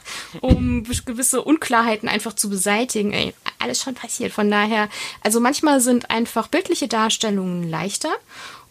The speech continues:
Und, äh, ich meine, das Kontra sozusagen zu meiner, äh,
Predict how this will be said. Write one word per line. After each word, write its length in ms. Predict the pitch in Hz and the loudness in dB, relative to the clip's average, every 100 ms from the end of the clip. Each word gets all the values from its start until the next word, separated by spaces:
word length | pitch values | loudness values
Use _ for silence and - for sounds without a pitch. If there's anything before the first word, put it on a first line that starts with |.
| - | 4
Und, 600 | 262 269 269 262 262 - | 6 8 6 6 2 0
äh, 60 | |
ich 120 | 240 - | 0 4
meine, 440 | 277 262 262 240 - - - | 6 6 6 2 -4 -14 -2
das 240 | 254 - | 2 2
Kontra 500 | - - 294 - 330 | 2 2 2 4 2
sozusagen 680 | 320 277 - 262 254 247 247 | 2 0 -2 0 2 4 2
zu 180 | - 262 | 2 4
meiner, 800 | 240 220 214 214 202 202 196 | 4 4 4 4 4 4 4
äh, 60 | 190 | 2